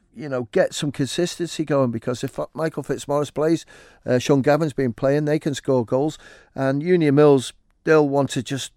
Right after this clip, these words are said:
find that same performance as they did seven days ago against the Georges, winning ten nil. And I'm pretty certain that, um, they've got a good chance in this one, but got a draw written on it for me.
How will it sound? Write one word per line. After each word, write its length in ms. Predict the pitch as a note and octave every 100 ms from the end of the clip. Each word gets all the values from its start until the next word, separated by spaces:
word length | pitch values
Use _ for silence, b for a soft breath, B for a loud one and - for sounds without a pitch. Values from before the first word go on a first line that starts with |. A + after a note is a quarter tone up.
| _ _
find 260 | - C#3+ C#3+
that 140 | B2+
same 180 | - D#3
performance 480 | C#3 A#2 B2+ B2 -
as 120 | A2+
they 80 | A#2
did 200 | A#2+ A#2
seven 240 | B2 A#2
days 240 | A2 B2+ A#2+
ago 240 | B2+ B2 B B B A#2+
against 240 | B2 A#2
the 60 | G#2+
Georges, 420 | C3 C3 A#2+ A2+
winning 180 | A#2+ A2+
ten 240 | B2 A#2+
nil. 220 | B2 B2+ b b b -
And 300 | B2+ B2 B2
I'm 100 | A#2+
pretty 260 | D3 C3+
certain 380 | A#2+ - C#3 B2+
that, 240 | B2+ -
um, 220 | C#3 C3 C3
they've 180 | C3+
got 140 | C3 C#3
a 40 |
good 140 | C3+ C3
chance 300 | C#3 C#3 B2+
in 80 |
this 200 | B2+ C#3+
one, 160 | - A#2
but 160 | A2 - _ _ _ _
got 140 | - D3+
a 80 | A#2+
draw 200 | C3+ C3+
written 220 | C3 B2
on 120 | A2+
it 120 | A#2
for 80 | -
me. 200 | A2+